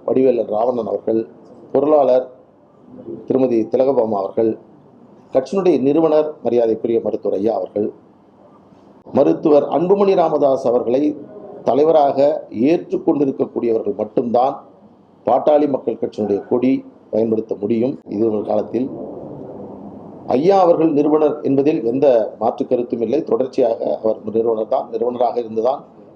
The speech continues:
எங்களை வழிநடத்துவார். அவருடைய நோக்கங்களையும்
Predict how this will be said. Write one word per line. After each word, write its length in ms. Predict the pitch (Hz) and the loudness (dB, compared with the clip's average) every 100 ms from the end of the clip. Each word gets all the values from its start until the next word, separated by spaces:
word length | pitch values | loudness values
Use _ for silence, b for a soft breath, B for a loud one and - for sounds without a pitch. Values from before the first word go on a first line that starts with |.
| - | -6
எங்களை 200 | 110 110 101 | -2 0 0
வழிநடத்துவார். 600 | 117 120 120 - 117 160 - _ - - - - - - - - - 131 | 0 0 -2 -2 -2 -2 -8 _ -20 -20 -20 -20 -20 -20 -20 -20 -2 2
அவருடைய 300 | 143 139 135 135 | 4 4 2 2
நோக்கங்களையும் 680 | 175 196 175 156 143 160 | 2 2 2 2 2 0